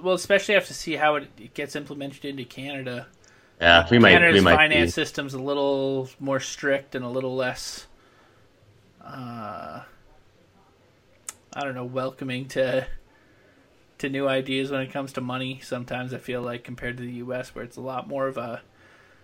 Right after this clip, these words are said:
Speaker 1: of a capitalistic market. Um,
Speaker 2: I misspoke. It was two percent cash back. But anyways, keep going.
Speaker 1: Wow.
Speaker 2: Sorry.
Speaker 1: That, no, that's, that's really
Speaker 2: For
Speaker 1: good
Speaker 2: free.
Speaker 1: stuff.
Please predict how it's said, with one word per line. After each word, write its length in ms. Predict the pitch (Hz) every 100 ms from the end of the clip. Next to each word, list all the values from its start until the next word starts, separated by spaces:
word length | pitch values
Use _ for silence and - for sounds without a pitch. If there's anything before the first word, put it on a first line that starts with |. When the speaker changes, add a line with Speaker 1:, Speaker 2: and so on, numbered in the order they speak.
| _ _
Speaker 1:
of 140 | - 127
a 40 |
capitalistic 720 | - 131 123 120 123 - 131
market. 540 | 139 135 139 135 - _ - - _ _ _ _ _ _ _ _ _
Um, 500 | - 151 139 123 120 127 _ _ _ _ _ _ _ _ - -
Speaker 2:
I 80 | 113
misspoke. 420 | 131 127 117 -
It 40 |
was 160 | 95 90
two 160 | - -
percent 360 | 95 - 85
cash 260 | 85 - -
back. 380 | - - - -
But 100 | 98
anyways, 280 | 85 -
keep 140 | - -
going. 120 | -
Speaker 1:
Wow. 60 | -
Speaker 2:
Sorry. 260 | - - - _
Speaker 1:
That, 260 | - 175 -
no, 200 | 151 180
that's, 500 | 160 - - - -
that's 220 | 147 175
really 160 | 208 135
Speaker 2:
For 140 | 175
Speaker 1:
good 100 | 190
Speaker 2:
free. 320 | 190 226 120 -
Speaker 1:
stuff. 120 | -